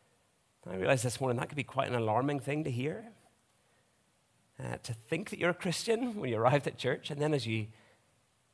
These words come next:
have been examined by the scriptures, perhaps realizing that you're not. But actually, that is a much, much, much better place to be than to continue on thinking that you're a Christian if you're really not.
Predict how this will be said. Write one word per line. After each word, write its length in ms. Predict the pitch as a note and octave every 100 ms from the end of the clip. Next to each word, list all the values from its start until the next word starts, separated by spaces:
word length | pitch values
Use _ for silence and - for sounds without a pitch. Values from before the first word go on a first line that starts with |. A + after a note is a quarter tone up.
| _
have 120 | A2
been 120 | A#2
examined 500 | G#2+ F#2+ G2+ A#2+ C#3
by 160 | A#2 A#2+
the 120 | A#2
scriptures, 840 | G#2+ - F#3 - - A#2 E3 - - - _ _ _ - _ _ - _ _ _ _
perhaps 320 | - B2 - -
realizing 360 | A#2 A2 G#2+
that 100 | G2
you're 80 | G2
not. 540 | F#2+ F#2 A2 - - - - - _ - -
But 80 | -
actually, 280 | E3 G3+ F#3
that 120 | E3+
is 140 | E3 C#3
a 100 | C3+
much, 580 | C3 D#3 F#3 - -
much, 440 | D3+ D3+ E3 - -
much 420 | C#3+ D#3 E3+ -
better 160 | D#3 D3
place 460 | C#3 A#2+ A2 - - - - - _ _
to 80 | -
be 120 | A#2+ B2
than 160 | B2
to 100 | A#2+ C#3 - -
continue 400 | D3 C3+ A3 A#3
on 160 | E3
thinking 540 | C3 - - C4 A#3 F3+
that 100 | D#3+
you're 100 | A#2+
a 40 |
Christian 400 | A2+ G2+ - G#2
if 120 | A2
you're 100 | B2
really 220 | A#2+ C3 C#3
not. 520 | A#2+ D#3 - -